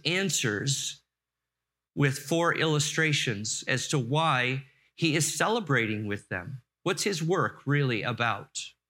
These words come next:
But our work is about changing lives.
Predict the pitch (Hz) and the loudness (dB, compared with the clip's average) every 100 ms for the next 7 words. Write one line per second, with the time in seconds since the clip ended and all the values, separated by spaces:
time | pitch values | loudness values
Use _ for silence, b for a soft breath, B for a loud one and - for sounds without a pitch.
0 | _ _ _ _ _ _ _ _ _ _ | _ _ _ _ _ _ _ _ _ _
1 | _ _ _ _ _ _ _ _ _ _ | _ _ _ _ _ _ _ _ _ _
2 | _ _ _ _ _ _ _ _ _ - | _ _ _ _ _ _ _ _ _ -2
3 | 135 - 165 208 135 120 123 135 - 143 | 0 2 2 2 2 2 2 -2 -2 0
4 | 131 123 123 107 - - 139 135 123 117 | 2 2 0 0 -4 -2 2 2 0 -2
5 | 113 110 104 104 135 - - | -2 -2 -4 -6 -8 -8 -8